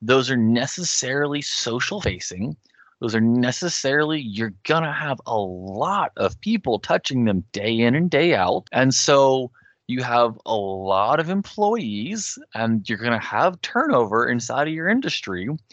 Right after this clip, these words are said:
you're not gonna be able to check everyone perfectly. And it only takes, you know, maybe it takes a little bit of time, a little bit of setup, but you can sit there and you can hack into these devices because also,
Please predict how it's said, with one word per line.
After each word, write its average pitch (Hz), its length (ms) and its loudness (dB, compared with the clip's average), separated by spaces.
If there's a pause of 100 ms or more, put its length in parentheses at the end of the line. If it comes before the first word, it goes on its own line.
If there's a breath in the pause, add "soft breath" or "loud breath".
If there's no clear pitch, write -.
(400 soft breath)
you're 92 180 -6
not 107 280 0
gonna 175 140 -4
be 175 80 0
able 175 200 0
to 165 100 -4
check - 360 0
everyone 185 440 -2
perfectly. 143 800 -4 (560)
And 117 240 2
it 120 120 2
only 196 320 2
takes, - 600 -4
you 123 140 2
know, 139 340 2
maybe 196 400 0
it - 140 -20
takes - 260 -12
a 107 40 -8
little 90 240 -8
bit 127 100 -4
of 180 100 -2
time, 170 320 2
a 147 40 -4
little 151 140 -8
bit 196 120 0
of 185 80 0
setup, 190 500 4 (420)
but 120 380 -2 (440)
you 101 100 -10
can 110 180 -4
sit - 260 -6
there 131 240 2
and 110 200 0
you 104 60 -2
can 107 180 -6
hack 98 320 -10
into 107 140 -2
these 117 140 -4
devices 120 760 -2
because 127 340 -4
also, 120 640 4